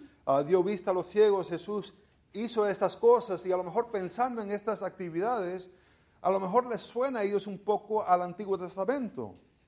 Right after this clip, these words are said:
Y, y se ponen a pensar y dicen, oye, ah, Moisés hizo eso. ¿Se acuerdan cuando hubo, eh, eh, estaba, eh, esa ma-, eh, esa agua amarga?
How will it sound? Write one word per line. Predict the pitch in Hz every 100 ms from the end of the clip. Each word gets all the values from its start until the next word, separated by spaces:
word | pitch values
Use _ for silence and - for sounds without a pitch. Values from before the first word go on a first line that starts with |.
| _ _ _ _ _ _ _ _ _ _ _ _ _
Y, | - 185
y | 202 190 196 196 165 165
se | 185
ponen | 180 233 226
a | 190
pensar | 175 170 233
y | 214
dicen, | 185 202
oye, | 185 254 220 160 - _ _ - _ -
ah, | - 135 82 82 135
Moisés | 135 117 - 262 302
hizo | 214 - 131
eso. | 123 127
¿Se | 139
acuerdan | 202 233 247
cuando | 240 202 185
hubo, | 196 220 208 151 135
eh, | 147 160
eh, | 143 - _ _ _
estaba, | - 113 - 165 165 151 123 117 113 -
eh, | 143 135
esa | 131 151
ma-, | 139 147 147
eh, | 139
esa | 127 - 143
agua | 147 147 131
amarga? | 131 151 180 202 220